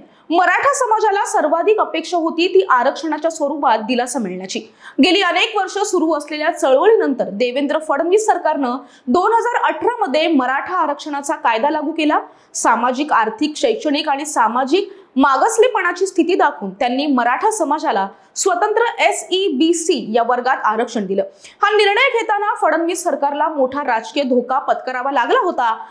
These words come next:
पण ते ठामपणे समाजाच्या पाठीशी शेवटपर्यंत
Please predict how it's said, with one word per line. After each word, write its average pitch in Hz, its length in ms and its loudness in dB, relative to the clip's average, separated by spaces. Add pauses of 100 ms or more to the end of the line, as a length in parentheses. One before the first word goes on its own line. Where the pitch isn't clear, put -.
(180)
पण 381 180 2
ते 427 360 2
ठामपणे 381 600 2
समाजाच्या 359 560 -2
पाठीशी 381 680 2
शेवटपर्यंत 277 680 0